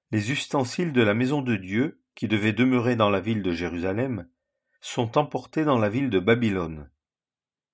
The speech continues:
Mais Ésaïe, dans la sublime prophétie du chapitre quatorze de son livre, nous transporte en face d'un état de choses tout opposé.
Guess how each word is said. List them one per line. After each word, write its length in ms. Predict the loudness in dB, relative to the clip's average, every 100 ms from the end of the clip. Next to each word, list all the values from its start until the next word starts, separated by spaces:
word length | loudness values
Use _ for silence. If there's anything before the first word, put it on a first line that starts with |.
| _ _ -8
Mais 240 | -2 0 2
Ésaïe, 440 | 0 4 4 4
dans 140 | 4 4
la 100 | 2
sublime 480 | -2 -2 0 -2
prophétie 560 | -4 -6 -2 -2 -2 -4
du 100 | -4
chapitre 460 | -2 -4 -4 -8 -6
quatorze 520 | -6 -2 -2 -4 -8
de 100 | -8
son 200 | -6 -4
livre, 460 | -4 -4 -4 -8 _ _ _ _ _ _
nous 100 | -8
transporte 720 | -2 0 0 0 0 0 -2 -10
en 100 | -8
face 320 | 0 2 2
d'un 180 | 0 0
état 260 | 0 0 0
de 100 | 0
choses 360 | -2 -2 -2
tout 220 | -8 -6 -6
opposé. 480 | -4 -4 -4 -10